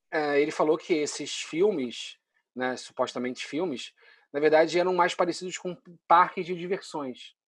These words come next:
né? Sei lá, como o parque da Disney, né? Eles não são cinema, são um parque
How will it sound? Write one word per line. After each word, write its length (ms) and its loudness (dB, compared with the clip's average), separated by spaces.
né? 280 -10
Sei 160 4
lá, 200 8
como 640 4
o 40 -4
parque 260 6
da 140 6
Disney, 420 -4
né? 240 -16
Eles 160 -10
não 120 -6
são 240 -2
cinema, 500 -2
são 220 -4
um 60 -8
parque 540 0